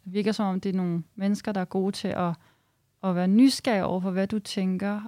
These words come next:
frem for sådan at komme med gode råd? <laughs> Fordi jeg, jeg kender i hvert fald, jeg, jeg, jeg kan i hvert fald have det lidt sådan, når jeg er i et rum med sådan folk, der er lidt ældre end mig, lidt mere sådan, ja, længere erfaring med forskellige ting. Godt,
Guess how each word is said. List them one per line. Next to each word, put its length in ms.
frem 300
for 180
sådan 200
at 100
komme 240
med 140
gode 220
råd? 420
<laughs> 140
Fordi 160
jeg, 240
jeg 160
kender 240
i 60
hvert 200
fald, 300
jeg, 220
jeg, 140
jeg 120
kan 100
i 40
hvert 100
fald 140
have 120
det 120
lidt 160
sådan, 240
når 80
jeg 220
er 80
i 100
et 100
rum 220
med 100
sådan 400
folk, 260
der 60
er 40
lidt 220
ældre 360
end 100
mig, 280
lidt 140
mere 320
sådan, 420
ja, 140
længere 500
erfaring 580
med 100
forskellige 420
ting. 320
Godt, 280